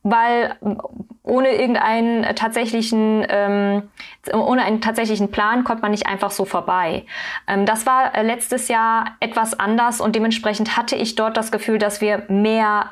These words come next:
Laufkundschaft hatten. Kann aber auch sein, dass es dieses Jahr dafür qualitativ hochwertigeren, ähm, äh, Kontakte gab oder Leads gab, weil eben, wie gesagt, ähm, da die gezielte Suche dann auch stattgefunden hat nach dem Stand.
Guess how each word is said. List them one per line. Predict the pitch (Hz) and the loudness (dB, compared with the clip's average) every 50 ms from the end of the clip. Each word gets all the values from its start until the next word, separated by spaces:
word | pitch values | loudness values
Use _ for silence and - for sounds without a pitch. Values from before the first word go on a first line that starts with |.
| - 196 | -2 0
Laufkundschaft | 196 185 180 196 208 - - - 196 190 - - 180 170 - - - | 0 2 2 2 0 -2 -4 -4 -4 -2 -2 -2 -2 -4 -4 -6 -6
hatten. | - 165 - - 214 247 254 233 - - - - - - _ | -6 -4 -2 0 0 0 0 -2 -8 -12 -14 -14 -16 -12 _
Kann | - - 254 277 311 | -2 0 0 2 2
aber | - 254 226 240 - | 2 2 2 2 2
auch | - 220 226 226 | 2 0 0 0
sein, | - 226 208 208 220 226 233 226 | 0 0 2 2 2 2 2 2
dass | 220 202 202 - | 2 0 0 0
es | - 202 208 202 - - - - 196 214 | -2 -2 -2 -2 -4 -4 -6 -6 -4 -2
dieses | 226 233 226 233 240 226 - | -2 -2 -2 -2 -2 -2 -2
Jahr | 220 214 208 208 208 214 214 214 - - - - - | 0 0 2 2 2 0 0 -2 -4 -10 -14 -4 -2
dafür | 202 202 208 - 214 208 | 0 0 0 0 -2 -2
qualitativ | 214 - 226 220 226 226 226 - 208 196 202 - - 202 202 - - - | 0 0 0 0 2 0 0 0 -2 -2 -2 -2 -2 -2 -2 -2 -2 0
hochwertigeren, | 269 269 - - - 196 190 - 190 185 180 175 175 175 175 180 180 175 - - | 0 0 0 0 -2 -2 0 0 0 0 0 -2 0 0 0 0 0 0 -2 -2
ähm, | 180 180 180 175 175 175 175 175 175 175 175 180 - - | -2 0 0 0 0 -2 -2 -2 -2 -2 -2 -4 -6 -6
äh, | - 180 180 196 214 - | -4 -4 -2 -2 -2 -2
Kontakte | - 208 196 - 208 202 - - 185 | -2 -2 -2 -2 -4 -2 -2 -2 -2
gab | - 175 175 196 240 247 254 | 0 2 2 2 2 0 0
oder | 208 196 180 | 0 0 0
Leads | 175 180 196 196 - - | 0 -2 -2 -4 -4 -4
gab, | - 185 185 202 254 - - - - - - - - - - _ | -2 0 0 0 0 -2 -4 -10 -14 -12 -10 -10 -10 -12 -10 _
weil | - 196 180 208 196 208 220 226 233 226 - | -4 0 2 2 2 2 2 2 0 0 0
eben, | - 214 214 208 185 202 202 202 196 196 196 196 - _ | 0 0 2 2 2 2 2 2 0 0 -2 -4 -6 _
wie | 190 196 | -4 -2
gesagt, | 202 185 190 185 180 - - - - - | 0 0 0 -2 -2 -4 -8 -8 -6 -2
ähm, | - 190 185 185 185 180 185 185 180 175 - 226 | -2 0 0 0 0 0 0 0 0 -2 -2 -2
da | - 185 185 185 185 | 0 0 2 0 0
die | 185 - 196 | 0 -2 -2
gezielte | 170 190 190 - - 226 226 226 226 233 208 190 | -2 -2 -2 -2 0 0 0 2 2 0 0 0
Suche | 196 214 220 214 - 202 | 0 0 0 2 2 0
dann | 180 185 175 175 175 | 0 0 0 0 0
auch | 190 175 170 | 0 0 0
stattgefunden | - - - 175 175 - - 170 - - 180 175 165 175 175 175 | -2 -2 -4 -4 -4 -4 -6 -8 -4 -4 -4 -4 -4 -4 -4 -2
hat | 165 175 196 190 - - - | -2 -2 -2 -2 -4 -4 -2
nach | 185 180 175 175 - | 0 0 0 -2 -2
dem | - - 170 170 | -4 -4 -4 -4
Stand. | - - - 175 165 160 165 170 - - | -4 -4 -2 -2 -2 -2 -4 -6 -8 -10